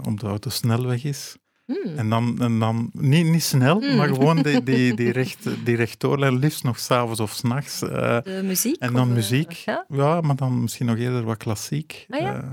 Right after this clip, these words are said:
Speaker 1: Eh, ja. Ja, en, en zingen, ehm,
Speaker 2: Zingen zelf?
Speaker 1: Ja, ooit begonnen. Ehm, ja, in een periode dat het misschien ook wat minder ging van, ja, nu wil ik iets gaan doen, ehm,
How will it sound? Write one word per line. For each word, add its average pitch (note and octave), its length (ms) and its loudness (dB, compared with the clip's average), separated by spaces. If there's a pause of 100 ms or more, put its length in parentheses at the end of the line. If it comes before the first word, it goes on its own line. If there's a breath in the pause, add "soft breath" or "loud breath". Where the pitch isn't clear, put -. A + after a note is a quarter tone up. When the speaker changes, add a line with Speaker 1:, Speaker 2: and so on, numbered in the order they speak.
(120)
Speaker 1:
Eh, D3+ 80 -2
ja. B2 180 -4 (720)
Ja, A#2+ 220 2
en, B2 200 -2
en A2 160 0
zingen, C3 480 0
ehm, A2+ 540 2 (1120 loud breath)
Speaker 2:
Zingen B3+ 440 4
zelf? C#3+ 600 -2
Speaker 1:
Ja, B2 420 4 (320)
ooit A#2+ 260 2
begonnen. A2+ 500 2 (540 soft breath)
Ehm, A2+ 420 0 (680)
ja, D#3+ 200 4
in F3+ 80 4
een E3+ 80 2
periode C#3+ 280 2
dat C#3 100 0
het - 80 -6
misschien B2 260 0
ook C3+ 120 -2
wat C3+ 120 0
minder C3 320 2
ging C3 280 0
van, A#2 280 -2 (400 loud breath)
ja, A2+ 120 2
nu C#3 120 6
wil B2+ 120 2
ik A#2 140 -2
iets - 200 -2
gaan G#2+ 280 2
doen, C3+ 500 0
ehm, G#2+ 600 -2